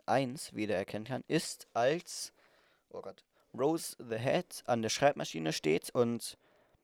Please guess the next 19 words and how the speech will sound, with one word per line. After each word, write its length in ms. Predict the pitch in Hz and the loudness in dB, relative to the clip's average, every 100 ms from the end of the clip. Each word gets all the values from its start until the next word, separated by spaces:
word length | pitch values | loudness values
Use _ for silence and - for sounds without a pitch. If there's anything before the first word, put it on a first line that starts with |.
| _ _ _ _ _ | _ _ _ _ _
Abra 360 | - 120 139 147 | 2 6 8 8
und 280 | 135 117 - | 8 6 8
Danny 360 | 123 143 151 - | 8 8 2 4
oben 260 | 139 143 123 | 6 6 6
auf 120 | 120 | 4
der 120 | 127 | 2
Treppe 240 | - 117 | 2 -2
stehen. 240 | - - - | -2 -6 -6
Denn 160 | 107 | -6
so 260 | 107 131 180 | 6 12 12
standen 440 | 196 - 143 123 | 12 8 6 8
auch 100 | 113 | 2
früher 480 | 110 - 139 147 160 - | 2 -4 4 8 8 6
Jack 400 | 117 139 - - | 2 2 0 -4
und 320 | - 120 123 120 - - _ _ _ _ _ _ _ _ | 4 4 4 -6 -16 -20 _ _ _ _ _ _ _ _
die 100 | - | -2
Mutter 420 | 113 131 - 139 - | 2 2 4 2 4
und 540 | 151 160 165 - - - | 6 8 6 0 -8 -8
Danny 500 | - 120 120 127 131 | 2 4 4 2 -2